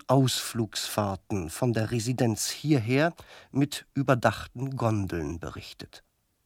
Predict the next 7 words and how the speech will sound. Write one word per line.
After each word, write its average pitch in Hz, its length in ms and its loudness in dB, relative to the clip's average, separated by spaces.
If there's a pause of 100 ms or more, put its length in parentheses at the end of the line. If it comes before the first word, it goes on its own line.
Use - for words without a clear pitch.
(1080)
Die 135 220 -2
zu 117 220 0
Wasser 123 240 2
kamen 147 520 4 (120)
oder 107 260 -2
zu - 160 -8
Pferde, 113 500 0